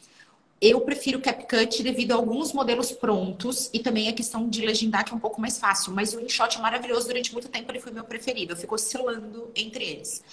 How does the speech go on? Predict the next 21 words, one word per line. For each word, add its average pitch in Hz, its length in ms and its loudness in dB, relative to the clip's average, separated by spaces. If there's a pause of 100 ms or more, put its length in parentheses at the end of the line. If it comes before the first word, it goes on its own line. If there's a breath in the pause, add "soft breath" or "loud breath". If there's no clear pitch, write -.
(300 loud breath)
O 240 120 -2
que 330 200 2
que - 120 -2
é 349 60 4
o 359 60 4
legal 214 760 6
de 202 140 0
você 226 380 2
ter 202 460 0 (120)
nesse 220 260 4
tipo - 220 -4
de 226 80 0
aplicativo 220 540 -2
pra 214 120 -2
produzir 214 360 -4
os 226 80 -4
seus 214 180 -2
vídeos 214 240 -4
virais 196 400 4
e 220 60 0
rápidos? - 760 0